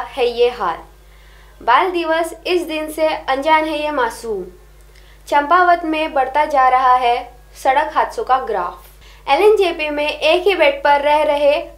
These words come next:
जच्चा बच्चा। राजधानी के एलएनजेपी अस्पताल के गायनी विभाग में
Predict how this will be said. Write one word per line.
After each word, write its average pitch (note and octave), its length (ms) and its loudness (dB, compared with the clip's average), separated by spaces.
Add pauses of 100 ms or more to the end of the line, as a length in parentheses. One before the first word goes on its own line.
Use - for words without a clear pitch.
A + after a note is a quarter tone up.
(180)
जच्चा C#4 280 4
बच्चा। G3 360 -4 (720)
राजधानी F4 480 -2 (120)
के C#4 120 4 (440)
एलएनजेपी D4+ 560 2
अस्पताल D#4 580 2
के A3+ 260 -4 (340)
गायनी D4+ 540 0
विभाग B3 420 -4
में G#3 300 -6